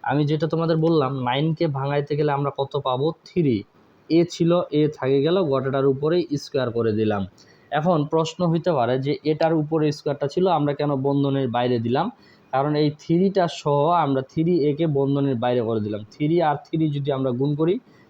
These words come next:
তাহলে পাচ্ছি নাইন। এ আর স্কয়ার যদি আমরা গুণ করি, তাহলে আমরা পাচ্ছি এ স্কয়ার। আমরা নিচের লাইনে যাই করি না কেন, আবার যদি দেখি, আগের লাইনে আবার মিলাই নিতে হবে। আচ্ছা, তারপর মাইনাস থেকে গেল, ফোরটাকে ভাঙাইতে বলছি টু দিয়ে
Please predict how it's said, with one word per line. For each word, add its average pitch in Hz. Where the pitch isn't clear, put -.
তাহলে 143
পাচ্ছি 143
নাইন। 151
এ 165
আর 156
স্কয়ার 147
যদি 135
আমরা 127
গুণ 139
করি, 202
তাহলে 135
আমরা 123
পাচ্ছি 120
এ 135
স্কয়ার। 107
আমরা 156
নিচের 160
লাইনে 170
যাই 147
করি 151
না 135
কেন, 139
আবার 139
যদি 139
দেখি, 139
আগের 139
লাইনে 143
আবার 135
মিলাই 151
নিতে 123
হবে। 107
আচ্ছা, 120
তারপর 151
মাইনাস 160
থেকে 151
গেল, 175
ফোরটাকে 175
ভাঙাইতে 143
বলছি 139
টু 185
দিয়ে 117